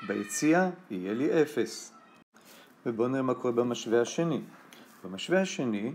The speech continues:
גם כן יש לי בעצם את המתח על הקבל. המתח על הקבל הוא שליש וי סי סי. שליש וי סי סי מגיע לרגל הפלוס, רגל המינוס זה שני שליש וי סי סי גדולה יותר,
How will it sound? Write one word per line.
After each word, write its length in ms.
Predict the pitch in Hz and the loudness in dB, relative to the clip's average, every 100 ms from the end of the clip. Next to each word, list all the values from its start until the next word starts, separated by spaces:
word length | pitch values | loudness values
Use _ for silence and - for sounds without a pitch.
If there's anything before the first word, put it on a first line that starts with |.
| 175 | -6
גם 200 | 107 175 | 0 0
כן 220 | 202 131 113 | 2 0 0
יש 260 | 110 - | -2 -4
לי 100 | 113 | -4
בעצם 440 | 113 107 90 - 107 | 0 0 -2 -6 -4
את 60 | 107 | -2
המתח 340 | 104 104 113 | -4 -4 -2
על 80 | 120 | -2
הקבל. 440 | 117 190 170 139 | 0 0 0 0
המתח 300 | 90 107 - | -2 -8 -4
על 100 | 120 | -2
הקבל 280 | 110 117 110 | -2 -2 -2
הוא 80 | 113 | -4
שליש 300 | 110 107 120 | -4 -6 -4
וי 80 | 117 | -4
סי 180 | - | -4
סי. 260 | 113 - 98 85 - - - - | -6 -8 -12 -14 -20 -20 -20 -20
שליש 380 | - - 135 147 | -12 -4 -2 -2
וי 100 | 131 | -4
סי 180 | 123 123 | -2 -2
סי 260 | 117 131 117 | -2 0 0
מגיע 320 | 107 107 120 | 0 2 2
לרגל 400 | 110 110 110 110 | 2 2 0 -2
הפלוס, 580 | 107 104 95 104 - 120 | -4 -8 -6 -8 -4 0
רגל 260 | 123 127 | 2 2
המינוס 600 | 110 127 143 104 - - - | 2 0 -2 -2 -6 -10 -10
זה 140 | 101 | -10
שני 260 | - 160 180 | -4 0 0
שליש 260 | - 101 | -2 -6
וי 80 | 107 | -4
סי 160 | 104 110 | -6 -6
סי 240 | - 123 | -4 -4
גדולה 340 | 110 110 113 95 | -2 0 0 0
יותר, 380 | 90 - 110 | -6 -2 -2